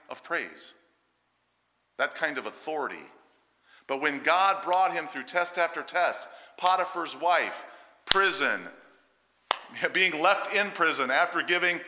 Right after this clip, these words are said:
a great prophetic word, now suddenly he's ready.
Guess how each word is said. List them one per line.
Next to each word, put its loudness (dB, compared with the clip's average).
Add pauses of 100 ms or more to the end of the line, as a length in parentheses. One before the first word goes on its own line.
(120)
a 2
great 0
prophetic 0
word, 0 (1160)
now 2
suddenly -4
he's -10
ready. -4